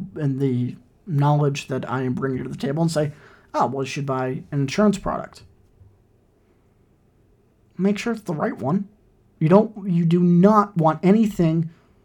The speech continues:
with universal life in the name. I mean, it's no index universal life, I U L, and certainly no V U L, variable universal life, but I don't think many people sell that anymore. And now universal life, that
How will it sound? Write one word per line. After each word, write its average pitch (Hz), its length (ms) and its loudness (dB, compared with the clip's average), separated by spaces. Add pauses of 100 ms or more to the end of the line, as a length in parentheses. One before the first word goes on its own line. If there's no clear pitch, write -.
(180)
with 147 200 0
universal 175 580 4
life 139 300 -2
in 139 100 -8
the 123 60 -8
name. - 320 -16 (1300)
I 165 40 0
mean, 156 100 4
it's 160 100 -2
no 170 380 4
index 214 400 4
universal 196 500 2
life, 196 320 -2
I 151 120 -2
U 160 200 4
L, 170 200 0
and 135 140 -6
certainly 175 380 2
no 143 160 0
V 160 240 2
U 143 300 0
L, - 200 -10 (520)
variable 151 520 0
universal 127 500 -8
life, - 200 -12
but 127 100 -8
I 143 120 0
don't 170 120 0
think 143 140 -2
many 139 160 -2
people - 240 -8
sell 123 220 -6
that - 180 -10
anymore. 110 380 -16 (1500)
And 165 80 6
now 170 80 8
universal 190 560 8
life, 151 280 4
that 143 200 0